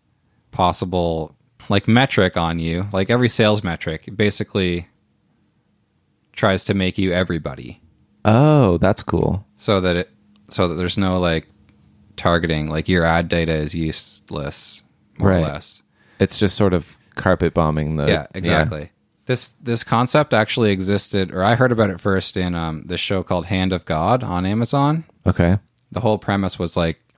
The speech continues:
Speaker 1: the guy that gets killed at the beginning of the series had made this software called Bathwater.
Speaker 2: Right.
Speaker 1: which was basically, like, a randomizer for tracking
Speaker 2: Yeah.
Speaker 1: you online.
Speaker 2: Yeah.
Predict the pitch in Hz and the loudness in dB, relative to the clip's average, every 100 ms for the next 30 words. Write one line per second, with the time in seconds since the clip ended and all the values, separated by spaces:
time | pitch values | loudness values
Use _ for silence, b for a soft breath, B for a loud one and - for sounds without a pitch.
0 | - 110 98 95 95 - - 95 90 87 | -4 0 2 2 0 -2 2 2 2 -2
1 | 82 87 90 87 82 - 85 82 - 90 | -2 -2 0 -2 -4 -2 -2 -2 -2 -2
2 | 85 85 85 78 80 - 82 80 80 76 | -2 -6 -6 -6 -4 -2 -2 -4 -4 -4
3 | - 87 76 76 78 78 - 78 - 73 | -4 -6 -4 -4 -2 -2 -4 -8 -8 -12
4 | - _ - 101 78 - _ - 85 - | -14 _ 2 4 4 -2 _ -10 -8 -4
5 | 78 87 82 85 - 80 78 78 78 - | -4 -2 -2 -4 -6 -4 -2 -4 -6 -12
6 | - _ _ _ _ _ _ _ _ _ | -20 _ _ _ _ _ _ _ _ _
7 | - 80 80 82 82 78 78 78 76 78 | -10 -6 -4 -4 -4 -4 -4 -4 -6 -8
8 | - - 76 78 90 - - 98 90 80 | -12 -6 -6 -6 -12 -8 2 4 4 2
9 | 76 76 78 76 71 82 92 92 | -2 -6 -6 -6 -6 -6 2 4